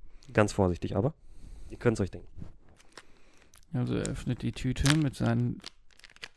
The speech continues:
Speaker 2: Händen und zieht heraus. Und Kai ist excited.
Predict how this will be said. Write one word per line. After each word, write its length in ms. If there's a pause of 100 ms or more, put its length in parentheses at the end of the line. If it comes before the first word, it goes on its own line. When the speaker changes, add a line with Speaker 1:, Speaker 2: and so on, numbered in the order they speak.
(180)
Speaker 2:
Händen 680
und 220
zieht 220
heraus. 540 (580)
Und 160
Kai 180
ist 120
excited. 500